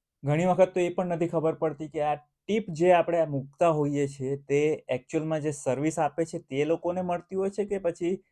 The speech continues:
રેસ્ટોરન્ટમાં બેકગ્રાઉન્ડમાં જે જમવાનું બનાવતા હોય છે તેને પણ એમાંથી ભાગ મળતો હોય છે. મારે તમારા માટે ક્વેશ્ચન એ છે કે તમારું શું માનવું છે અમેરિકામાં ટીપ કલ્ચર છે તેના વિશે? ટીપ આપવી જોઈએ કે ના આપવી જોઈએ, તમારો શું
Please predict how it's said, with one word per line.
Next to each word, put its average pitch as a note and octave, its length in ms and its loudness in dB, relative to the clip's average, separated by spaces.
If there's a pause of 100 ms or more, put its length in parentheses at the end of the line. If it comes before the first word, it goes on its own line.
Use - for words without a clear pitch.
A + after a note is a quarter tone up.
(140)
રેસ્ટોરન્ટમાં D#3+ 720 0
બેકગ્રાઉન્ડમાં C#3+ 600 0
જે D3 100 -4
જમવાનું C3+ 500 0
બનાવતા D3 380 -2
હોય D3+ 140 -2
છે D3+ 120 -6
તેને C#3+ 300 -2
પણ D3 180 -8
એમાંથી C#3+ 280 -4
ભાગ B2+ 300 -6
મળતો A#2+ 340 -6
હોય A2+ 160 -10
છે. G2 200 -20 (840)
મારે C#3 300 6
તમારા F#3+ 300 4
માટે F#3 260 2
ક્વેશ્ચન F3 460 0
એ F3+ 140 -2
છે E3 240 -4
કે E3 500 -4 (120)
તમારું D3+ 340 2
શું F#3 180 -4
માનવું C#3 320 -2
છે D3 120 -4
અમેરિકામાં C#3 580 -2
ટીપ C#3 240 -8
કલ્ચર B2+ 340 -2
છે C3+ 160 -6
તેના B2+ 280 -2
વિશે? A#2+ 400 -8 (680)
ટીપ C#3+ 240 -4
આપવી C3+ 400 0
જોઈએ C#3+ 300 0
કે D3 120 -4
ના C3+ 220 2
આપવી C#3 260 -4
જોઈએ, B2+ 260 -2
તમારો C3 400 -4
શું D3 320 -10